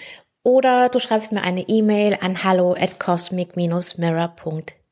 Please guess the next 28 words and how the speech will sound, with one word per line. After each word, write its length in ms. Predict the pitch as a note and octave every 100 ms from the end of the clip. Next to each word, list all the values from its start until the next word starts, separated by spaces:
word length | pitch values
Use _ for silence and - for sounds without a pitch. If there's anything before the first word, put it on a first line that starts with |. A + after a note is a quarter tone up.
| -
de. 540 | E3+ - D#3+ D#3+ E3+ - _ - - - - -
Und 280 | A#3 C4 C#4 - -
im 100 | G#3
nächsten 360 | G#3+ A#3+ -
Jahr 200 | A3+ A3
werden 160 | G#3+ G#3+
wir 80 | G#3+
natürlich 540 | F#3+ - B3 B3+ B3
die 100 | A3
ganzen 500 | G#3 G#3 G#3 A3 G#3
verschiedenen 640 | G#3 G3 - G#3 G3+ G3 G3 - -
Transite 680 | - G3 G#3+ G#3 G#3 G#3 G3+
und 140 | F#3
Planetenbewegungen 960 | G3+ F#3+ F#3+ F#3+ G3 F#3 F#3 F#3+ F3+ F3+ - -
wieder 160 | F#3+ F3+
hier 180 | F3 F3
im 120 | E3+
Podcast 520 | A#3 B3 - G#3+ G#3+
besprechen, 720 | G3+ - - G3 G3 G3 F#3+ F3
gehen 220 | - F3
nochmal 300 | E3 E3+ E3
auf 160 | E3+
einzelne 400 | E3+ E3+ F3 F3
Sachen 300 | F3 F#3 A3
ein. 320 | F#3 F#3+ F#3+ G3 - - -
Wenn 180 | A#3 A#3
du 80 | G#3+
dir 400 | G3+ G#3 G3+